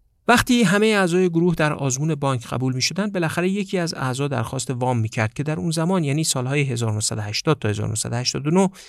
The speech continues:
معمولاً بیست و پنج دلار بود. زنان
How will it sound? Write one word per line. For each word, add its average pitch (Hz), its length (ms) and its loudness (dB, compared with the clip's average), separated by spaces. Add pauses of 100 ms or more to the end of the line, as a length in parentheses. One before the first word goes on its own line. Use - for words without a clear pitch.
(280)
معمولاً 180 400 2
بیست 156 260 4
و 131 40 2
پنج 135 520 -2
دلار 110 420 2
بود. - 260 -16 (760)
زنان 180 560 6